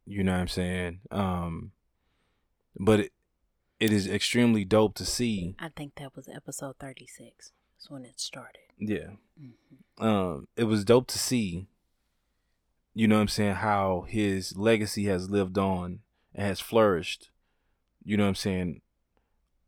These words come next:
Speaker 1: over the course of time. You know what I'm saying? Um, and, and to see him get that Walk of Fame star is like, people don't understand how monumental that is.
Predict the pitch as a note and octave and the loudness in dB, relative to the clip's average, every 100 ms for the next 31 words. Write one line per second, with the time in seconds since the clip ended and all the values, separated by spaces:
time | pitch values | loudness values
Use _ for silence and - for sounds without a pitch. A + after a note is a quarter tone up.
0 | - A2 G2 F#2+ - G#2+ - F#2+ G#2 F2+ | 2 4 4 -2 0 -2 -2 -4 -2 -2
1 | E2+ E2 - _ - G#2+ G2 G2 F#2 G2+ | -4 -10 -16 _ -6 0 2 2 0 -2
2 | G2 F#2+ F#2 F#2 _ _ _ _ _ - | -2 -2 -6 -10 _ _ _ _ _ -2
3 | G2+ F#2+ F2+ E2 F#2 - _ _ _ _ | 0 0 -2 -6 -10 -16 _ _ _ _
4 | _ _ _ _ _ _ _ - G#2+ F#2+ | _ _ _ _ _ _ _ 0 2 2
5 | A2 G#2+ B2+ B2+ A#2+ B2 A#2+ A#2 A2+ A2+ | 0 0 0 0 0 0 2 4 2 2
6 | G#2+ A2+ A#2 G#2+ - G2+ F#2+ F#2 F2+ F#2+ | 0 2 4 2 2 2 2 0 -2 0
7 | F#2 F2 F2 - A#2+ G#2+ G2+ E2+ G#2 F#2+ | 0 0 -4 0 4 4 4 2 0 0
8 | G#2 G2+ G2 F#2+ F#2+ F#2+ F#2 F#2+ F#2+ D#2+ | -2 0 2 2 2 0 0 -2 -4 -6
9 | D#2 D2 D#2+ - | -6 -10 -12 -16